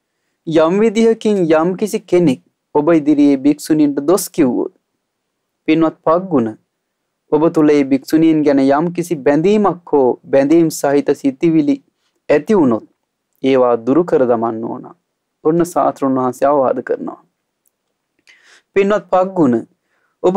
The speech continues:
ඒ ගැන මේ විදිහටයි හික්මෙන්න ඕන."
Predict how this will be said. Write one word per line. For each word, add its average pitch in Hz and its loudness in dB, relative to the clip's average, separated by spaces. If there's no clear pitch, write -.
ඒ 196 4
ගැන 170 2
මේ 156 2
විදිහටයි 190 2
හික්මෙන්න 127 -2
ඕන." 113 -4